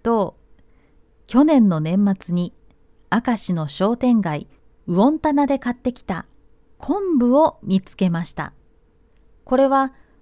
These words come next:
去年スープを作った時に、スープの素を使ったらあまり美味しくなかったので、本当に美味しい出汁が出る昆布を買おうと思って買ってきたものだったんです。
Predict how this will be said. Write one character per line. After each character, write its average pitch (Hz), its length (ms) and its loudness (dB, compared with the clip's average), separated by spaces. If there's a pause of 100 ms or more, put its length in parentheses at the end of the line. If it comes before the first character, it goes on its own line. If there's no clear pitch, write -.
(200)
去 311 140 0
年 285 200 2
ス 294 200 -6
ー 277 80 -2
プ 214 160 -6
を 185 120 -4
作 - 220 -8
っ - 20 -2
た 214 180 -4
時 185 300 -8
に、 175 300 -4 (300)
ス - 400 -4
ー 370 40 -6
プ 208 200 -2
の 170 140 0
素 170 580 -2
を 190 160 -2
使 - 240 -10
っ 196 80 -6
た 196 200 -4
ら 160 180 -4 (400)
あ 151 140 -6
ま 214 160 0
り 247 220 -2
美 202 60 -6
味 262 140 0
し - 100 -14
く 220 140 -6
な 208 100 -2
か 208 120 -4
っ 196 80 -6 (100)
た 175 100 -4
の 170 120 -6
で、 156 220 -8 (440)
本 269 260 0
当 320 320 -2
に 311 220 -4
美 240 80 -2
味 277 120 -2
し 254 240 -6
い 165 100 -6
出 185 180 -6
汁 247 180 -10
が 226 100 -2
出 202 140 -4
る 185 220 -6
昆 233 280 2
布 170 160 -4
を 156 80 -6
買 - 240 -10
お 262 240 -4
う - 40 -20 (180)
と 302 100 -2
思 320 280 -6
っ 359 80 -12
て - 420 -6
買 185 160 -8
っ - 20 -20
て 196 140 -6
き - 100 -18
た 185 140 -2
も 165 140 -4
の 175 140 -4
だ 170 80 -6
っ 160 120 -12
た 156 140 -10
ん 151 40 -8
で 147 140 -8
す。 - 200 -14